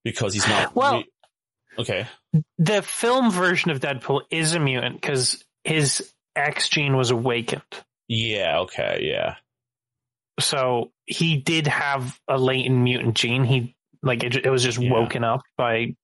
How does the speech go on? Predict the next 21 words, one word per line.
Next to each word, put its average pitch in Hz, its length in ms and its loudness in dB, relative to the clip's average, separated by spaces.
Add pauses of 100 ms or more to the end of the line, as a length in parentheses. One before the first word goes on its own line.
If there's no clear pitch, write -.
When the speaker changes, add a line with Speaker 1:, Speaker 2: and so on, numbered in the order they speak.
(160)
Speaker 2:
evil 120 280 0
science. - 520 -2 (220)
Speaker 1:
Yeah, 87 260 -2
evil 92 340 -4
Speaker 2:
Um, 131 280 0
Speaker 1:
science. 131 200 -2 (180)
God 90 160 -2
damn 80 220 -4
it. 82 60 -6
Speaker 2:
so 151 300 0 (440)
I, 165 120 0 (140)
I 165 120 0
wanna, 220 320 2
I 175 100 0
wanna 226 180 2
bring 247 200 0
attention 160 460 0
to 151 100 -2
the 143 100 2
porcupine 151 680 -2
guy 170 320 0